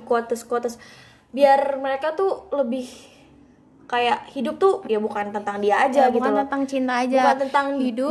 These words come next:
Speaker 1: pokoknya,
Speaker 2: harus tetap
Speaker 1: hmm,
Speaker 2: berjalan,
Speaker 1: berjalan.
Speaker 2: nggak,
Speaker 1: Meskipun nggak ada dia
Speaker 2: hmm.
Speaker 1: juga, lo pasti bakal bisa baik-baik
Speaker 2: Ya,
Speaker 1: aja
Speaker 2: benar,
Speaker 1: gitu.
Speaker 2: benar banget. Nih, gue ada quotes buat kalian semua yang dengerin podcast ini.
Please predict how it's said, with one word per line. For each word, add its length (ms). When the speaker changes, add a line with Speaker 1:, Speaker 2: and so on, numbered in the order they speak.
Speaker 1:
pokoknya, 160
Speaker 2:
harus 220
tetap 240
Speaker 1:
hmm, 120
Speaker 2:
berjalan, 380
Speaker 1:
berjalan. 480
Speaker 2:
nggak, 220
Speaker 1:
Meskipun 400
nggak 160
ada 160
dia 200
Speaker 2:
hmm. 80
Speaker 1:
juga, 240
lo 160
pasti 220
bakal 320
bisa 220
baik-baik 380
Speaker 2:
Ya, 80
Speaker 1:
aja 80
Speaker 2:
benar, 280
Speaker 1:
gitu. 120
Speaker 2:
benar 220
banget. 240
Nih, 160
gue 180
ada 220
quotes 400
buat 380
kalian 320
semua 460
yang 440
dengerin 640
podcast 380
ini. 500